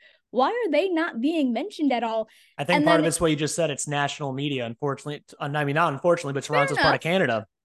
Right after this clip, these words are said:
Speaker 2: And the
Speaker 1: Fair,
Speaker 2: E S P N
Speaker 1: fair
Speaker 2: just doesn't
Speaker 1: enough.
Speaker 2: get Canada ratings. T S N does.
Speaker 1: That is true. That is true. I think the, the one where I was listening to the Low Post, who,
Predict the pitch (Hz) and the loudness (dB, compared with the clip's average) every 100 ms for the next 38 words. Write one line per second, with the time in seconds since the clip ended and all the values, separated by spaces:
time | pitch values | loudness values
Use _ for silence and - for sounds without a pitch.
0 | _ 143 143 160 381 - 523 659 294 156 | _ -6 -2 2 2 2 2 2 4 2
1 | 156 147 - 151 139 135 156 139 127 - | 2 -2 -2 -2 0 0 0 -2 -6 -4
2 | 135 120 143 123 110 - - _ _ - | -4 -2 -6 -6 -6 -10 -14 _ _ 0
3 | 302 403 427 294 262 269 277 214 349 523 | 0 0 -4 -2 0 0 -2 -2 -2 2
4 | 508 269 277 240 247 277 - 220 226 - | 4 4 2 0 -2 -2 -4 -6 -8 -8
5 | 226 208 247 247 202 190 185 202 - - | -8 -10 -8 -8 -6 -6 -4 -2 -2 -6
6 | - - - _ 285 247 226 | -20 -20 -20 _ 4 4 4